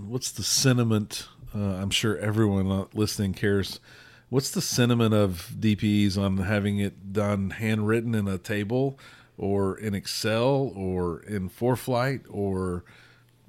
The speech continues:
from the P O H? So I gotta take a picture and use their table from their example. What, what is the sentiment? What are you expecting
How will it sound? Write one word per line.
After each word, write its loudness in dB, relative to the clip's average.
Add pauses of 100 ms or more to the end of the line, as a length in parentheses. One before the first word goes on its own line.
(220)
from 2
the 2
P 4
O 8
H? 4
So -4
I -4
gotta -2
take -2
a -2
picture -2
and 0
use 0
their 4
table 0
from -2
their 2
example. 0
What, 0 (400)
what 4
is 6
the 4
sentiment? 2
What 2
are 6
you 4
expecting 0